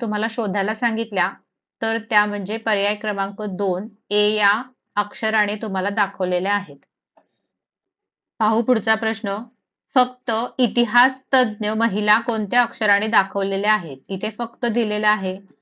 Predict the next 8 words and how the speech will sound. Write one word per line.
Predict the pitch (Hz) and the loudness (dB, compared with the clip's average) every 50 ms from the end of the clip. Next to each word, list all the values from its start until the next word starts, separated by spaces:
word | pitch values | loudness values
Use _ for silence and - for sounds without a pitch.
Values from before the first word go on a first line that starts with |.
| _ _ _ _ | _ _ _ _
आणि | - 180 190 208 214 214 | -4 -4 -2 -2 -2 -2
इतिहाससाठी | 202 - 220 220 226 226 233 233 - 233 220 - 226 | -2 -2 -2 0 2 0 0 0 0 -2 -2 -2 -2
आपल्याला | 214 214 214 - 208 208 220 | -4 -2 -2 -2 -2 2 2
आयत | 220 - - 226 208 208 214 220 226 | 2 4 6 4 6 4 4 0 -4
घ्यायचा | 208 190 233 240 208 190 196 - 185 | -2 -2 -2 -2 -2 -2 -4 -4 -6
आहे. | 175 190 190 - _ _ _ _ _ _ _ _ - | -6 -8 -12 -16 _ _ _ _ _ _ _ _ 2
आयतामध्ये | 208 208 214 214 226 220 - 240 240 247 247 247 226 254 247 | 4 4 4 4 0 0 4 4 4 4 4 2 2 2 2
पाहिजेत | 247 254 247 233 214 190 202 202 220 | 2 2 2 2 2 0 -2 -2 -4